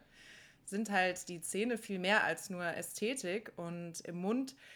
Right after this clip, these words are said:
äh, be-, sind wahnsinnig viele Bakterien, da können auch Entzündungen sein. Und letztendlich kommt das Sprichwort "Gesund beginnt im Mund"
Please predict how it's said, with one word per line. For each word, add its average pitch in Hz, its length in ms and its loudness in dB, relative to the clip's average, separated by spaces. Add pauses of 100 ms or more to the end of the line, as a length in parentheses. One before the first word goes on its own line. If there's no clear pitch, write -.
(260)
äh, 175 120 -6
be-, 175 140 -8
sind 196 340 -2
wahnsinnig 226 520 4
viele 208 220 0
Bakterien, 226 920 2
da - 80 -4
können 190 240 -2
auch 190 100 -6
Entzündungen 214 560 0
sein. 190 420 2
Und 170 200 -8
letztendlich 208 720 -4
kommt 180 300 -4 (100)
das 165 220 -6
Sprichwort 214 520 0
"Gesund 190 360 0
beginnt 196 320 0
im 156 140 -2
Mund" 226 420 2